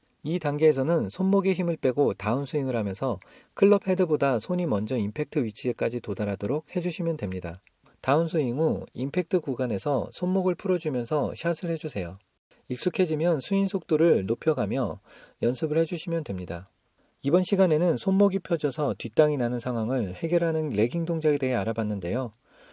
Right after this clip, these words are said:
손목각을 유지하는 감각 연습은 양손을 맞잡은 동작으로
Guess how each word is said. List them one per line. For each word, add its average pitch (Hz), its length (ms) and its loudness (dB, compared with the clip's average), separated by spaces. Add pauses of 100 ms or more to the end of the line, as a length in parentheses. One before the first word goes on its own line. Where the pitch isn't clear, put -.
(100)
손목각을 180 640 2
유지하는 135 340 0
감각 117 380 -4
연습은 98 540 -2 (340)
양손을 120 420 0
맞잡은 127 540 -2
동작으로 107 640 0